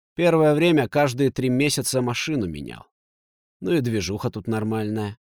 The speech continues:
Все тупые, потому что верят на слово. А про разбодяженный бензин тут и не слышали, значит, ещё и лучше. Это и было основное занятие Арчи Салгириева из рода Салгириевых здесь.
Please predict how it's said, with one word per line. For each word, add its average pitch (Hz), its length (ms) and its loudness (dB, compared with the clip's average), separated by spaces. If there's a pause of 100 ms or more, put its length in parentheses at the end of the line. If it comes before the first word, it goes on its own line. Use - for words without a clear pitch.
(420)
Все 208 220 0
тупые, 185 400 2
потому 80 380 -8
что - 260 -18 (120)
верят 131 420 -2
на 147 200 2
слово. 64 380 -10 (520)
А - 140 -10
про 104 180 -6
разбодяженный 123 640 0
бензин 120 540 -2
тут 156 200 -4
и 143 60 0
не 139 100 0
слышали, - 720 -8
значит, - 440 -4
ещё 104 300 0
и 98 80 0
лучше. 80 500 -10 (720)
Это 147 320 0
и 139 100 4
было 135 340 2
основное 120 460 -2
занятие 107 460 -2
Арчи 110 360 -4
Салгириева 110 800 -2 (280)
из 175 200 2
рода 139 280 2
Салгириевых 95 760 -2
здесь. - 500 -12